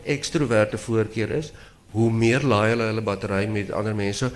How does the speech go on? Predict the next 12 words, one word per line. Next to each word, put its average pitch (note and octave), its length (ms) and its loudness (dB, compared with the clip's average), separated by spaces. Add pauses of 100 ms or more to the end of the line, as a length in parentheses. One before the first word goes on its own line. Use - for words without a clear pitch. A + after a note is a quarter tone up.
(120)
hoe C3 120 -4
vinniger E3 600 0
praat C#3 480 0
hulle B2+ 240 -2
voor C3 300 -4
hulle A#2+ 300 -2
dink. D3 340 -2 (640)
Want A#2+ 140 0
dis B2 120 0
mense B2 280 2
wat B2+ 200 0
na C#3 160 2